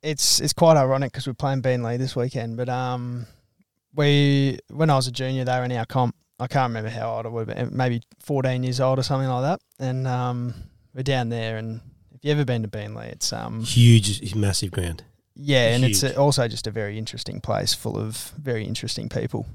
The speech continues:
Speaker 1: Um, that's probably as politically correct as
Speaker 2: Yeah.
Speaker 1: I can get. Um, and, yeah, back in under fourteens, you know, you know, for the, the best on ground, you get the little Macca's voucher. Go get, go get yourself a, a Happy Meal or,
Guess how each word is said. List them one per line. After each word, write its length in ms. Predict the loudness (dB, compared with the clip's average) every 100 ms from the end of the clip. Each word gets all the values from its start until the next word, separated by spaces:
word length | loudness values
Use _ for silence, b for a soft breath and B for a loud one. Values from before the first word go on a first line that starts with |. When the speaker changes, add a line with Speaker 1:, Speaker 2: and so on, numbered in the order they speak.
| -16
Speaker 1:
Um, 420 | -8 -6 -4 -6 -8 -12
that's 140 | -14 -8
probably 220 | -6 -6
as 80 | -6 -12 _ _ _ _
politically 480 | -2 -2 -2 -6 -6
correct 280 | -4 -4 -4
as 80 |
Speaker 2:
Yeah. 60 | -4
Speaker 1:
I 40 |
can 140 | -2 -4
get. 180 | -4 -6 -14 B B B
Um, 720 | 2 4 6 6 4 0 -2 -6 _ _ _ 2
and, 580 | 6 6 4 2 0 -4 _ 2
yeah, 200 | 2 2 -6 2
back 200 | 4 4
in 60 | 2
under 120 | 2
fourteens, 460 | 2 4 4 2
you 60 | 2
know, 300 | 2 2 0 -4
you 120 | 0
know, 260 | 2 2 0 -6
for 140 | -6
the, 200 | -4 -8 -12
the 100 | -12
best 280 | -6 -2 0
on 100 | -2
ground, 220 | -2 -2 0
you 60 |
get 120 | -2 -2
the 60 |
little 120 | -4
Macca's 340 | -4 -8 -12 -12
voucher. 400 | -10 -8 -8 -10 _ _ _ _ _ _ _ _ _ _ _ _
Go 80 | -10 -6
get, 180 | -6 2
go 140 | 2
get 140 | 2 0
yourself 320 | 0 0 0
a, 320 | -4 -4 -6
a 60 | -8
Happy 280 | -4 -2 2
Meal 300 | 2 4 4 4
or, 320 | 4 2